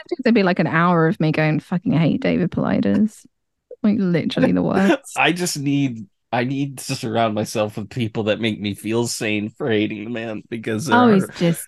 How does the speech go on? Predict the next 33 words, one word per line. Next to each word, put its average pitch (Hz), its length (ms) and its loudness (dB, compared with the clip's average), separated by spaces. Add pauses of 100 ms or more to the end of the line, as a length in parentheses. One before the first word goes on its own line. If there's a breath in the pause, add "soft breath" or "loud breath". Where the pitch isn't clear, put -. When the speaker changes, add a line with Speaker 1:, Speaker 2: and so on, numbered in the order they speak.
Speaker 1:
he's 185 260 2
terrible. 165 420 2
Speaker 2:
Yeah, 123 260 0 (340)
he, 135 320 0
he 135 80 -2
really 110 340 -2
is. 87 220 -6
So 120 300 -2 (1000 loud breath)
first 156 360 -2
ten 156 180 2
minutes, 143 480 0
goes 135 240 0
on 135 120 2
this 131 140 0
hike, 127 380 2
scolds 131 380 -2
people 123 340 0
about 123 240 2
not 131 160 -2
having 127 300 0
bear 113 180 -2
spray, 107 280 -4
all 98 160 0
that 92 180 -4
stuff. - 320 -8
And 107 140 -4
then 151 120 0
he 196 60 -4
gets 143 280 -2
into 127 160 0
the 110 120 0
article. 104 300 0
He 139 140 -2